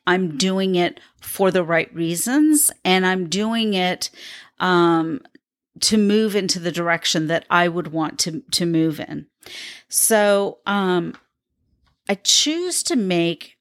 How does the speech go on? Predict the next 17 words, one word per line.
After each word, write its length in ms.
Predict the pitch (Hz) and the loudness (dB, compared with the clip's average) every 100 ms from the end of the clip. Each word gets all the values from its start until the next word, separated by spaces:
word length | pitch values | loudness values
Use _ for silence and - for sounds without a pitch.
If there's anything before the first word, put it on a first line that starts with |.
| _ | _
one 480 | 165 170 196 208 208 | -8 0 2 2 0
large 360 | 185 180 165 - | 0 -2 -2 -2
vision 360 | 175 160 180 | 0 0 -2
board 340 | 160 170 156 - | -2 -4 -4 -8
per 360 | - 202 185 | -8 -2 -2
year. 680 | 165 170 180 165 - - - _ - - - - _ | -2 -6 -6 -6 -6 -12 -16 _ -20 -20 -20 -20 _
Um, 640 | 196 190 175 170 160 170 - - | 0 4 4 4 0 -6 -4 2
and 220 | 208 208 | 4 4
then 460 | 233 254 254 254 _ _ _ _ _ _ _ - | 4 2 0 -4 _ _ _ _ _ _ _ -4
if 200 | 208 220 | -2 -2
I 80 | 214 | -4
feel 440 | - 285 339 302 | -4 -4 -2 -2
led 360 | 196 220 262 294 | 0 0 0 -4
to, 400 | - 330 339 - | -2 -2 -2 -2
I 80 | 202 | -2
may 460 | 208 247 269 - - | -2 0 -2 -4 0
add 380 | 196 214 196 | 2 2 -2